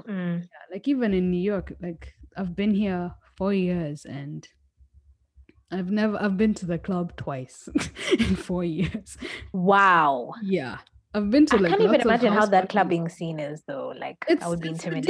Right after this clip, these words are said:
Speaker 2: ridiculous. They, they take it so far, man. You can't even
Speaker 1: Yeah.
Speaker 2: go in flats if you're a woman. Like, what kind of sexist ass shit is that?
Speaker 1: What the hell?
Speaker 2: Yes.
Speaker 1: What if I have back problems?
Speaker 2: Thank
Speaker 1: I'm dead
Speaker 2: you.
Speaker 1: serious, by the way. Like, what if I have an issue with my spine or <laughs> something? Guys,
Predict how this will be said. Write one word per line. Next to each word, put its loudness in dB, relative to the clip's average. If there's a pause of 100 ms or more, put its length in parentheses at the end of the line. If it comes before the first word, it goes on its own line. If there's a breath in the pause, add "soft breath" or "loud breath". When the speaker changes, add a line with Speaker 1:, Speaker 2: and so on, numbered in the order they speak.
Speaker 2:
ridiculous. 4
They, 0
they 4
take 4
it 2
so 6
far, 6
man. 4
You 4
can't 4
even 6
Speaker 1:
Yeah. 4
Speaker 2:
go -4 (100)
in 0
flats 4
if 4
you're 6
a 6
woman. 6
Like, -2
what 4
kind 8
of 6
sexist -2
ass -2
shit -2
is -2
that? -4
Speaker 1:
What 6
the 8
hell? 6
Speaker 2:
Yes. -2
Speaker 1:
What 6
if 4
I 4
have 2
back 0
problems? 0
Speaker 2:
Thank 10
Speaker 1:
I'm 8
dead 6
Speaker 2:
you. -8
Speaker 1:
serious, 2
by 2
the 2
way. 4
Like, 0
what 4
if 4
I 4
have 4
an -2
issue -6
with -4
my -4
spine -2
or 2
<laughs> -2
something? 4
Guys, 2